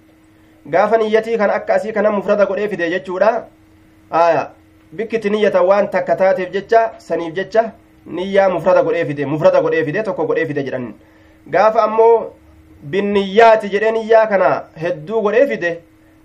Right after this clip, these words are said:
acmaala san wal qunnamsiisuudhaaf lafzi acmaalaa sanitu dalagoolee jedhamtee dubbatamte hedduu, hedduu godhamee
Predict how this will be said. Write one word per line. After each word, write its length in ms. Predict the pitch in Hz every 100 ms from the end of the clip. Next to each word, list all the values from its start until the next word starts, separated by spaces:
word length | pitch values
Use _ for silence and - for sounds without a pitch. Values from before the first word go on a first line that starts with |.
| _
acmaala 720 | 185 175 175 190 208 220 220 214
san 420 | 202 160 135 - _ _ _ -
wal 300 | 139 175 180 -
qunnamsiisuudhaaf 840 | 185 185 - 220 208 190 202 208 185
lafzi 280 | 180 160 180
acmaalaa 500 | 160 170 196 208 190
sanitu 340 | 190 - 208 208 151
dalagoolee 720 | 165 165 160 165 180 208 - - 147
jedhamtee 440 | 143 165 160 165 247
dubbatamte 560 | 247 185 175 160 156 151
hedduu, 420 | 156 143 214 233 - _ _ _ _ _ _
hedduu 380 | 175 175 156 226
godhamee 320 | 208 190 196